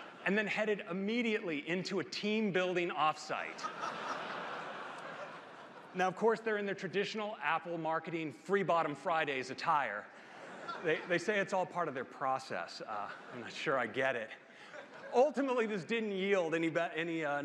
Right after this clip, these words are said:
names, so they called in a consultant. He told them the answer was to be found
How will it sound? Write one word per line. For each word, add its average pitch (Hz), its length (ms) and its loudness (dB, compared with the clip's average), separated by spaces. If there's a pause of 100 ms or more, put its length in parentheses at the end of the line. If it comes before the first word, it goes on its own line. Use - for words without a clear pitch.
(120)
names, 151 540 0 (160)
so - 160 -4
they 156 80 0
called 175 460 -2
in 151 260 0 (600)
a 139 80 0
consultant. 135 720 -2 (1800)
He 247 180 4
told 202 320 0
them 175 200 0
the 160 180 -4
answer 190 580 -2 (360)
was - 100 -10
to - 80 -14
be 131 80 -4
found 147 520 -2